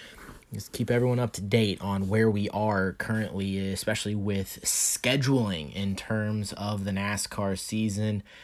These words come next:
And it's really hard to put together a schedule as we move forward with this. We, we've seen IndyCar put out some proposed schedules, and then Detroit got canceled for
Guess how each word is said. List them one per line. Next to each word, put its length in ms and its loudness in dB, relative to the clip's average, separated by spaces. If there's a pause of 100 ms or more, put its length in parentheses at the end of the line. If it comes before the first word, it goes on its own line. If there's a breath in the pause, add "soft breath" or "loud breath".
(300 loud breath)
And 240 -2
it's 320 -2
really 140 2
hard 240 4
to 60 2
put 180 0
together 560 4
a 180 0
schedule 920 0 (420 loud breath)
as 220 -2
we 160 2
move 260 0
forward 360 2
with 100 0
this. 220 0
We, 240 2
we've 160 0
seen 200 -2
IndyCar 640 0
put 240 0
out 360 0 (180)
some 720 0 (640)
proposed 480 2
schedules, 760 4
and 220 0 (320 loud breath)
then 140 4
Detroit 420 4
got 240 2
canceled 560 0
for 640 4